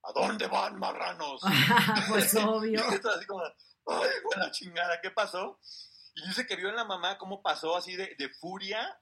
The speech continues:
Speaker 1: a como tristeza y decepción, y que la mamá le dijo, "¿Saben de qué murió su papá?".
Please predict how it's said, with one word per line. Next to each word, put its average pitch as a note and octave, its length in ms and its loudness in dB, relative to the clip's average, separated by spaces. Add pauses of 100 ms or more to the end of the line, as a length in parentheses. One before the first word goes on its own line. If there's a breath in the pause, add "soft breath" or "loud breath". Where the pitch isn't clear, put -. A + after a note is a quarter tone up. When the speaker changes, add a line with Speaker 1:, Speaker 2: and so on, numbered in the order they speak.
Speaker 1:
a C#3 120 -4
como C#3 340 -10
tristeza D3+ 420 -10
y F3 40 -10
decepción, C#3+ 760 -12
y C3 80 -20
que B2 100 -16
la B2 100 -4
mamá B2 220 -6
le C#3+ 140 -8
dijo, C3+ 420 -10 (480)
"¿Saben A3+ 320 -2
de G3+ 100 -6
qué F#3+ 100 -8
murió F#3+ 220 -6
su F#3+ 140 -16
papá?". C3+ 420 -2